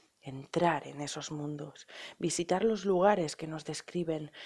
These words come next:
navegar por todos los mares y recorrer todos los territorios, subir a las estrellas y bajar a los infiernos, dialogar con sus personajes, participar en sus aventuras,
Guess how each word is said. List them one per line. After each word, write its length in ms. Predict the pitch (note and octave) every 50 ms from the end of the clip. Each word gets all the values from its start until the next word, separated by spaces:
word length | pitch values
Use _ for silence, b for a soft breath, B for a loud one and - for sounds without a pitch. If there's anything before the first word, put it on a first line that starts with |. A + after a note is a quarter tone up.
| B B B
navegar 460 | E3 D3+ D3+ D3 D3+ E3 F3 F#3 -
por 200 | - E3+ D#3+ D#3+
todos 400 | - - G3 F#3 G3 G#3 F#3+ E3+
los 240 | F#3 F3 D3 - F3+
mares 460 | F#3 G3 G3 F#3 E3 D#3 D3+ - -
y 40 | E3+
recorrer 500 | E3+ E3+ E3+ - E3 D#3+ F#3 G3+ G3 G3
todos 420 | - _ - G#3+ G3 G3+ F#3+ D#3+
los 200 | D#3 D#3 D#3 -
territorios, 760 | - E3 - D#3+ D#3+ - F3+ F3 E3 E3 D#3+ D#3+ D3+ - - B B B B B B
subir 320 | B - E3+ D3+ E3 E3+ F3
a 40 | E3+
las 220 | F3 E3+ - -
estrellas 600 | E3+ - - - F3+ F3 D#3+ D3+ D3 C#3+ C3+ -
y 60 | D#3 D#3
bajar 360 | D3+ C#3+ - - F3 D#3+ E3
a 80 | E3
los 240 | E3+ F3 F3+ - -
infiernos, 680 | F3+ E3+ - - - E3 D#3 D3 D3 D3+ D3+ D3 - - B B B B B B
dialogar 520 | - D3+ C#3+ C#3 C#3+ D#3 E3 E3 D3 D3+
con 160 | - D3 C#3+
sus 180 | - D#3 - -
personajes, 840 | - D#3+ D3+ - - - D#3+ D#3+ E3 D#3+ D3 - D#3 D3 D3 - - B B B B B
participar 720 | B E3+ D#3+ E3+ - D#3 - - D#3+ D#3+ - F#3+ F#3 F3 D#3+
en 140 | D3+ D3+ D#3
sus 200 | E3 D#3+ - E3
aventuras, 800 | D#3+ E3 D#3+ D#3+ D#3 - F#3 F3+ E3 D3 C#3+ C3+ - - -